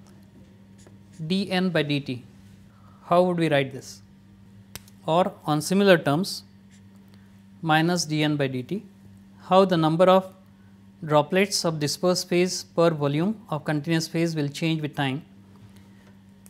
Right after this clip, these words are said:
We go by the reaction. The forward reaction is corresponding to breakage,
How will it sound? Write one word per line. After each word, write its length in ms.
We 80
go 180
by 160
the 100
reaction. 540
The 80
forward 440
reaction 440
is 320
corresponding 560
to 100
breakage, 560